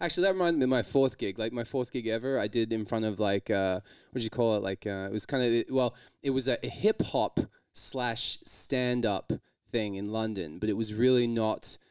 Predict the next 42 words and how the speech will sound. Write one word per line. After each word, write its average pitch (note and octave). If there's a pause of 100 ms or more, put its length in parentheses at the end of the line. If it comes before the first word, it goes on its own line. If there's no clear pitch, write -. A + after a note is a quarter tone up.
(180)
like, A2+
the, B2+
the, B2
there A#2+
was, A#2+
these C3
were C3
emerging A#2+
hip A2
hop A#2+
artists, B2+
and G#2
they G#2
were, G#2
like, G#2 (360)
the A#2+
comedy A#2+
was G#2+
brought A2+
in, A2
and G#2
it G#2+
was A2
the A#2
weirdest B2
juxtaposition A2
'cause G2+
you A2
had B2
all A2+
these, A2+
like, G#2 (360)
like, A#2
I B2
mean, C#3
like, A2+
real A2+
London, A2
thick -
East A2
End, A2
like, G2+